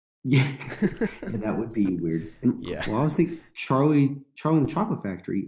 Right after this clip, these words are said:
Speaker 1: everything is chocolate.
Speaker 2: Oh, it's true. Chocolate
Speaker 1: Or
Speaker 2: River.
Speaker 1: candy. Yeah.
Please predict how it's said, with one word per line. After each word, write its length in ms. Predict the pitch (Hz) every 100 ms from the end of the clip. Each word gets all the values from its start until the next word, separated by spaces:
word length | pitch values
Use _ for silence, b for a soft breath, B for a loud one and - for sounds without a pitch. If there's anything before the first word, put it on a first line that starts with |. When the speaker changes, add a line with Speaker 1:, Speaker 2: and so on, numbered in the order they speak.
| -
Speaker 1:
everything 580 | 117 139 113 95 87 - _
is 160 | 98 -
chocolate. 420 | 113 123 - -
Speaker 2:
Oh, 100 | 117
it's 160 | 110 -
true. 340 | 143 120 87 - - b b -
Chocolate 280 | - 131 110
Speaker 1:
Or 60 | 98
Speaker 2:
River. 420 | 131 131 143 -
Speaker 1:
candy. 180 | - - - b b b b b b _ -
Yeah. 300 | 113 110